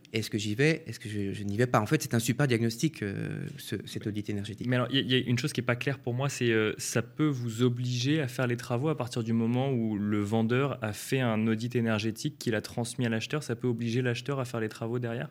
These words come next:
Speaker 1: Jamais.
Speaker 2: Non, d'accord.
Speaker 1: Jamais,
Speaker 2: C'est,
Speaker 1: jamais.
Speaker 2: c'est
Speaker 1: C'est vraiment
Speaker 2: juste
Speaker 1: une
Speaker 2: une
Speaker 1: obligation d'information
Speaker 2: D'accord.
Speaker 1: qui permet à l'acheteur de savoir si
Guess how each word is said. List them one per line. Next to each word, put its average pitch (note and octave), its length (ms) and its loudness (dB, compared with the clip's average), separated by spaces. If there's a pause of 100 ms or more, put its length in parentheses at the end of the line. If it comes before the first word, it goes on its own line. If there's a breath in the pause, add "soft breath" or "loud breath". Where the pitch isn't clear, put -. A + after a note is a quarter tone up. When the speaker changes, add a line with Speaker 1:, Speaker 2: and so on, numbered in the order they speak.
Speaker 1:
Jamais. B2+ 380 4 (220)
Speaker 2:
Non, C3 200 2 (220 loud breath)
d'accord. B2+ 60 0
Speaker 1:
Jamais, C#3+ 280 8
Speaker 2:
C'est, C3 60 4
Speaker 1:
jamais. B2+ 140 8
Speaker 2:
c'est A2 60 4
Speaker 1:
C'est - 80 6
vraiment E3+ 180 8
Speaker 2:
juste A3 40 8
Speaker 1:
une F#3+ 60 10
Speaker 2:
une F#3 40 12
Speaker 1:
obligation F3 360 8
d'information D#3 640 6
Speaker 2:
D'accord. B2 340 4
Speaker 1:
qui C#3 140 4
permet C#3+ 280 6
à D#3 80 6
l'acheteur D#3 500 4
de C3+ 80 2
savoir D3 380 2
si B2+ 380 2